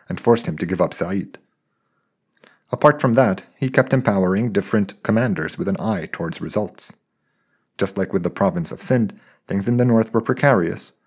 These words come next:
fell apart, and then were nursed back to health with great care and expense. We can't really blame Hisham for allowing the Byzantines to regain their might, as that recovery had begun long before his time and was anyway outside the caliph's control.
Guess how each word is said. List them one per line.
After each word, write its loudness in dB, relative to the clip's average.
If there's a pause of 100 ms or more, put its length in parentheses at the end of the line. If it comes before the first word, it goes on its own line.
(140)
fell -2
apart, 2 (360)
and 4
then 8
were 8
nursed 2
back -2
to -4
health -4
with -4
great -4
care -6
and -16
expense. -6 (1200)
We -2
can't 2
really 4
blame 2
Hisham -6
for -2
allowing 0
the -8
Byzantines -4
to -4
regain -4
their -12
might, -8 (300)
as -2
that 2
recovery 0
had 0
begun 0
long 0
before 2
his -4
time -2 (340)
and -2
was 4
anyway 4
outside 0
the -6
caliph's -6
control. -4